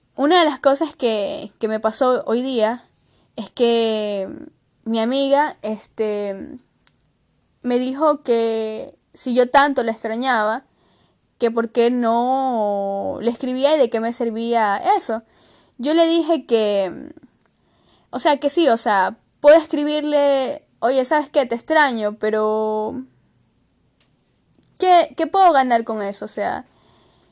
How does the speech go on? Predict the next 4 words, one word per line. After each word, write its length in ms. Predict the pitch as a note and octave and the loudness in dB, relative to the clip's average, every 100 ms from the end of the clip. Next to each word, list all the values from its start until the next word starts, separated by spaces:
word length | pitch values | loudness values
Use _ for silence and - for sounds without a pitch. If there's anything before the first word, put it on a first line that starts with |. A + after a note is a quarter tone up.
| _ - | _ -4
él 760 | A#3+ B3 B3 A#3+ A#3+ A3+ A3 - _ _ - | 2 4 4 4 0 -4 -10 -18 _ _ -8
llegará, 760 | A#3 A#3+ A3+ A3+ B3+ C#4 D4 C#4 | 2 4 6 6 4 4 0 -6
estará 280 | A3 A#3 A3+ | -10 -2 -2
aquí 520 | A3 C#4 D4 D#4 | -2 -4 -2 -2